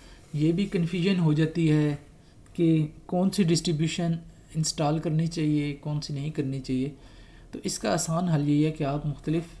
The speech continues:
डिस्ट्रीब्यूशंस जो हैं, वो उनको check करें। जब आप तीन, चार, पाँच, दस check करते हैं, तो आपको ख़ुद ही अंदाज़ा हो जाता है कि आपके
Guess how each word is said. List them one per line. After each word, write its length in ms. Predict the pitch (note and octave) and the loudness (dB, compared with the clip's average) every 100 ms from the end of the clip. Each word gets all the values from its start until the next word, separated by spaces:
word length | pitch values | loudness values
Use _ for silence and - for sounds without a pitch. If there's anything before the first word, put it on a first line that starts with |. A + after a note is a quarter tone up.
| - | -8
डिस्ट्रीब्यूशंस 680 | C#3+ - D3 C3+ C3+ D#3+ D#3+ | -8 -4 -4 -4 -4 -2 -2
जो 120 | D3+ | -2
हैं, 180 | C#3 D3 | -4 -4
वो 280 | C#3 D3 - | -4 -6 -6
उनको 240 | D3 C#3+ | -8 -6
check 260 | D3+ C3+ - | -6 -6 -6
करें। 260 | - F#2 - - - - - - - - - - - - - - - - - - - - - | -10 -10 -12 -18 -20 -20 -20 -20 -20 -20 -20 -20 -20 -20 -20 -20 -20 -20 -20 -20 -20 -20 -8
जब 140 | D3+ D3+ | -2 0
आप 220 | D#3 D3+ - - | 0 -2 -10 -4
तीन, 180 | E3 D#3 | 0 0
चार, 320 | D#3 D3 - | 0 -2 -2
पाँच, 260 | C#3+ D3 C#3+ | -4 -2 -2
दस 260 | D3 D3+ - | -2 -2 -4
check 180 | D3+ | -6
करते 240 | E3+ D#3+ F3 | -4 -4 -4
हैं, 60 | |
तो 120 | E3 D#3 | -2 -2
आपको 140 | D#3 | -2
ख़ुद 260 | D3+ E3 D3+ | -4 0 2
ही 280 | D#3 D#3 - - - - - - - - - - - - - - | 2 0 -6 -18 -20 -20 -20 -20 -20 -20 -20 -20 -20 -20 -14 -2
अंदाज़ा 340 | D3+ C3+ C#3+ | 0 2 2
हो 160 | F3 D#3+ | 4 4
जाता 220 | D#3+ E3 | 2 2
है 80 | E3 | -2
कि 100 | E3 | -2
आपके 540 | - D3+ D3+ F3+ D#3+ | -2 -2 -2 -2 -2